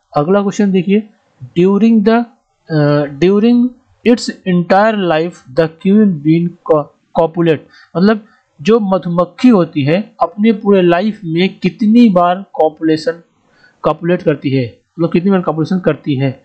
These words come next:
तो ये केवल और केवल याद रखिएगा, केवल और केवल एक बार, अपने पूरे life में एक बार copulation करती है,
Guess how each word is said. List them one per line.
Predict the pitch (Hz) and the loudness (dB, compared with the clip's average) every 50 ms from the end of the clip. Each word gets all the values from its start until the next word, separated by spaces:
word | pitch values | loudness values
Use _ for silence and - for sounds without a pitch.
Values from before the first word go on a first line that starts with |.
| _ _ _ _ _ - | _ _ _ _ _ -4
तो | - 202 - - - | -4 -4 -4 -6 -12
ये | 143 143 165 220 247 247 | -6 -2 0 2 2 2
केवल | 247 - 214 202 208 202 | 0 0 0 0 2 2
और | 202 185 | 0 0
केवल | - 202 196 196 185 | 0 0 0 2 2
याद | 180 180 180 175 | 2 2 2 0
रखिएगा, | 175 170 - - 170 170 165 180 196 208 208 202 196 _ _ _ _ _ _ _ _ - | -2 -4 -4 -2 -2 0 2 2 0 0 0 -4 -6 _ _ _ _ _ _ _ _ -4
केवल | - 190 202 220 226 226 214 | -2 0 2 2 4 2 2
और | 202 185 | 0 -2
केवल | - 202 190 190 185 160 - - | 0 0 0 0 0 -2 -4 -2
एक | 185 196 196 175 156 156 | 0 0 0 0 0 0
बार, | 170 170 | 0 0
अपने | 170 170 175 190 208 202 | 0 -2 -2 -2 -2 0
पूरे | 180 185 175 170 165 | 0 0 2 2 4
life | 160 156 156 165 180 170 185 | 4 2 2 0 0 -2 -2
में | 202 208 214 208 - - 180 | 0 -2 -2 -2 -4 -4 -2
एक | 190 202 190 160 156 | 0 0 0 0 0
बार | 170 170 165 170 180 180 - _ _ _ | 0 0 0 0 -4 -6 -12 _ _ _
copulation | - 156 156 160 156 156 - 160 151 | -6 -4 -2 0 0 0 0 -4 -4
करती | 135 151 139 135 135 160 165 | -2 -2 -4 -2 -2 -2 0
है, | 165 180 208 233 226 | 2 2 0 -2 -4